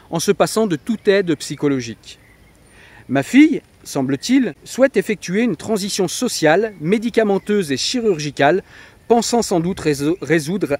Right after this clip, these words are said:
ainsi tous ses problèmes. Je pense d'ailleurs que la période de confinement l'a fragilisée et a développé chez elle une forme de mal-être. Elle reconnaît d'ailleurs que c'est à ce moment-là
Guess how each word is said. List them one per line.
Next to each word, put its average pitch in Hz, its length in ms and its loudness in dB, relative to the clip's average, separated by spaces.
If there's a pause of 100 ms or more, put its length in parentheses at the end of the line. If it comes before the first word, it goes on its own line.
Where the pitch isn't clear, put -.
ainsi 160 340 -4
tous 196 160 -10
ses 160 140 -2
problèmes. 117 420 -6 (720)
Je - 100 -8
pense 190 220 2
d'ailleurs 226 320 4
que 180 80 4
la 170 120 2
période 160 340 0
de 147 80 -2
confinement 170 680 -2
l'a 127 120 -8
fragilisée 165 720 0 (460)
et 151 100 6
a 170 80 6
développé 208 420 0
chez 196 140 -2
elle 185 220 0
une 175 100 0
forme 208 340 0
de 147 80 2
mal-être. 135 520 0 (420)
Elle 127 140 -2
reconnaît 190 420 4
d'ailleurs 165 400 4 (140)
que 139 320 0
c'est - 280 -8
à 131 60 2
ce - 120 -6
moment-là 175 380 4